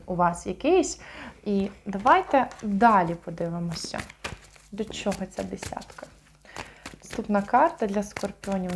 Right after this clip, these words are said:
на травень двадцять четвертого. Верховний суд. Боже, я, <laughs>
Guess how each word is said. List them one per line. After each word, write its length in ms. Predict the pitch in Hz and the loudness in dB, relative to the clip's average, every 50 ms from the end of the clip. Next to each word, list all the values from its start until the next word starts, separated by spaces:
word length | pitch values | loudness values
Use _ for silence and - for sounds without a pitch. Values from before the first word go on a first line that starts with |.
| 180 | -4
на 80 | 185 185 | -4 -4
травень 400 | 180 - 208 202 185 180 180 170 | -4 0 0 0 0 0 -2 -4
двадцять 340 | 170 180 190 - - - - | -4 -4 -8 -10 -12 -18 -20
четвертого. 800 | - - - - - 311 359 349 - - 320 285 277 302 294 294 294 - _ _ _ _ _ _ _ _ - - - - - | -20 -20 -10 -4 -2 -2 -2 -2 -2 -2 -2 2 4 2 2 2 0 -12 _ _ _ _ _ _ _ _ -20 -20 -20 -10 -2
Верховний 760 | 202 202 226 226 220 - - 294 339 403 392 359 339 330 320 285 | 4 6 6 6 4 4 6 8 8 8 8 6 2 2 0 -2
суд. 520 | - - - - 220 208 196 202 - - - - _ _ _ _ _ _ _ _ _ _ _ _ _ _ _ _ _ _ _ _ - - - - - - - - _ _ - | -4 -8 -10 -6 -4 -4 -4 -4 -8 -20 -20 -20 _ _ _ _ _ _ _ _ _ _ _ _ _ _ _ _ _ _ _ _ -20 -20 -20 -20 -20 -20 -20 -20 _ _ 4
Боже, 300 | 220 247 262 269 233 226 | 8 10 10 10 8 6
я, 120 | 233 262 | 6 6
<laughs> 60 | 330 | 6